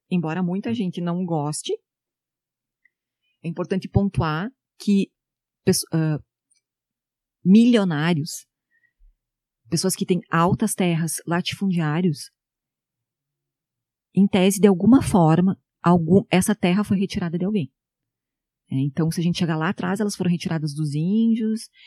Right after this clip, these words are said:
depois ela, elas foram retiradas, ah, da população mais pobre, e assim vai indo. Então, nós temos um déficit muito grande com a população pobre. E outra coisa, assim, assim como, ah, eu sempre digo assim, a população pobre não tem como tu colocar embaixo do tapete, porque eles se reproduzem.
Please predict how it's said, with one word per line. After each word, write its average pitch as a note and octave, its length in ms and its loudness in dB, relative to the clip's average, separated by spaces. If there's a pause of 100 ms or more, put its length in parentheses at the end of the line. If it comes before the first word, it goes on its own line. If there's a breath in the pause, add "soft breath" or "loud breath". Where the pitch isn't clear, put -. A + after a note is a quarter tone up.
(200 loud breath)
depois D#3+ 280 -2
ela, D#3+ 160 -2 (140)
elas D#3 240 -4
foram E3 180 -2
retiradas, D3+ 840 -4 (400 soft breath)
ah, D#3 240 -2
da D#3 160 -4
população D#3 500 -2
mais C#3+ 220 -6
pobre, F3+ 880 -6
e E3 100 -6
assim F3 240 -6
vai F#3+ 160 -6
indo. D3+ 320 -4
Então, D#3 220 -4
nós D#3+ 160 -6
temos F#3 180 -6
um A3 80 0
déficit F#3 340 -6
muito F#3+ 180 -4
grande G3 260 0
com - 80 -6
a E3+ 40 -6
população D3 460 -2
pobre. - 380 -12 (500 loud breath)
E D#3+ 140 0
outra F#3 220 -4
coisa, F3 400 -2
assim, D3+ 220 -12
assim C#3+ 180 -12
como, F#3+ 340 -8 (200)
ah, D#3 280 -10
eu D#3 100 -10
sempre F3+ 300 -8
digo F#3+ 220 -8
assim, D3+ 180 -12 (320)
a D#3 80 -12
população D#3 480 0 (100)
pobre E3 460 -6
não D3+ 180 -4
tem D#3+ 160 -4
como G#3 200 -2
tu - 100 -4
colocar G#3+ 340 -4
embaixo G3 300 -4
do G#3 80 -4
tapete, A3 540 -8
porque - 400 -2
eles D#3+ 260 -2
se A3+ 140 0
reproduzem. F3+ 680 -2